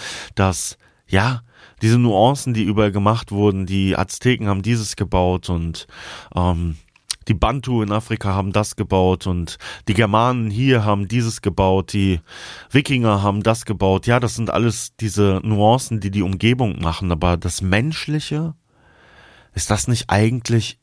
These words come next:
das Gleiche? Und ist es der Fortschritt, der voranschreitet und uns immer weiter davon wegträgt und uns dann auch immer wieder das Gefühl gibt, dass wir unterschiedlich sind? Das sind die Gedanken, die mir in den Kopf kommen und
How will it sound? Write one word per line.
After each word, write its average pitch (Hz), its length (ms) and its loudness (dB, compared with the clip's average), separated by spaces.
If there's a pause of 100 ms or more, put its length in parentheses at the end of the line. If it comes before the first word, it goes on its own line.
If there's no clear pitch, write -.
das - 220 -6
Gleiche? 117 600 0 (800)
Und 98 320 2
ist 101 160 0
es - 260 -4 (360)
der 101 100 4
Fortschritt, - 840 -2 (460)
der 110 300 4 (340)
voranschreitet 107 880 0
und 98 180 -6
uns - 180 -10
immer 117 320 0
weiter 104 440 2 (380)
davon 92 340 0
wegträgt - 760 -4 (680)
und 101 200 -2
uns 104 220 0
dann 107 180 0
auch 120 180 2
immer 113 240 2
wieder 104 180 2
das 101 220 -2
Gefühl 107 340 0
gibt, 107 180 -4
dass 90 200 -6
wir 87 80 -2
unterschiedlich 104 600 -4
sind? 113 320 -6 (1400)
Das - 80 -6
sind 117 120 4
die 135 100 4
Gedanken, 117 480 2
die 98 120 0
mir 95 400 2
in 92 140 0
den 90 120 0
Kopf - 300 -4
kommen 87 340 -2
und 82 380 -6